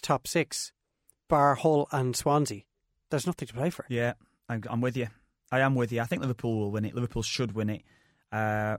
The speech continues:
Speaker 2: and it's in their hands now, as I said. So Liverpool have got a great chance now. Just go and cement it. Put, put everything to bed now and get those results as well.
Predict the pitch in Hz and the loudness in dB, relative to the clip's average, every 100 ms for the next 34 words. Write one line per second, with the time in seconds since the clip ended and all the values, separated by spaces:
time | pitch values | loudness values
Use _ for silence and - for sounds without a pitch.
0 | - 123 131 156 160 151 156 160 147 139 | 0 0 2 2 2 4 4 4 2 0
1 | 127 - 147 131 131 123 131 143 139 120 | -2 -2 -2 0 -2 0 0 -2 -2 -2
2 | 120 110 127 131 - 117 113 - 101 98 | -2 -2 0 0 0 -4 -4 -4 -6 -4
3 | 113 - 147 139 135 123 - _ - 123 | -6 -2 2 4 4 2 -4 _ -4 0
4 | 113 107 - - - - - _ _ - | 2 0 -4 -10 -12 -12 -20 _ _ 2
5 | 147 123 117 110 110 104 101 101 101 107 | 2 2 -2 -2 -4 -4 -4 -4 -4 -6
6 | - 104 - 98 107 - 101 107 107 | -4 -4 -4 -6 -8 -8 -8 -4 -4